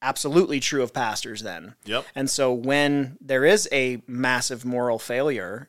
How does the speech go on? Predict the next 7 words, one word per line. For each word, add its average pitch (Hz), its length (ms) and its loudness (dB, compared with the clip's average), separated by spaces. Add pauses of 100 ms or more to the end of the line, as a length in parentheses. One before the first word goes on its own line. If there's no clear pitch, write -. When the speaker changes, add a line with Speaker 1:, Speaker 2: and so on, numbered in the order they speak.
Speaker 1:
it's 131 200 -6
just - 240 -6
super 131 360 -4
destructive. - 760 -6
Speaker 2:
Yep, 113 260 -4 (180)
absolutely. 98 600 -10
Speaker 1:
So 135 320 2